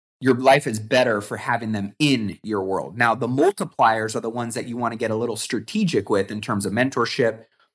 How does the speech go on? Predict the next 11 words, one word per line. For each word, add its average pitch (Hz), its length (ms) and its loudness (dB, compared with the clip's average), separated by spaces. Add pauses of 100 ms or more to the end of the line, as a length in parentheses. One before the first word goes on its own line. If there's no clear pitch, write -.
(140)
relationships, 117 1000 0 (200)
whether 123 220 2
it's 101 120 -4
coaches, 131 760 -2 (640)
whether 117 220 4
it's 110 120 -2
masterminds, 113 840 -2 (300)
whether 120 260 4
it's, 110 300 -2
you 123 80 -4
know, 92 180 -2